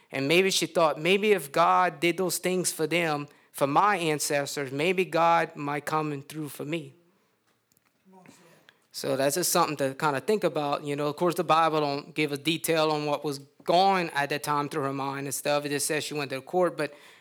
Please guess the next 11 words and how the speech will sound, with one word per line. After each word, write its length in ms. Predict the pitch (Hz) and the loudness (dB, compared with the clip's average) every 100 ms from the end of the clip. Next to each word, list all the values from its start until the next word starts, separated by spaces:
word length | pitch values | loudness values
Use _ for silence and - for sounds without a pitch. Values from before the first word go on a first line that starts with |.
| - | -2
I'm 120 | 143 | 0
pretty 260 | 156 175 170 | 4 4 4
sure 200 | 185 165 | 0 0
she 120 | 165 | 0
had 200 | 147 156 | 0 -2
a 40 | |
big 300 | 135 151 147 | 0 -4 -2
battle 520 | 139 160 170 156 143 - - - _ | 0 2 2 0 -2 -8 -20 -20 _
in 140 | - 139 | -2 0
her 140 | 143 | 2
mind, 580 | 143 160 - 147 143 139 | 2 4 4 2 0 -6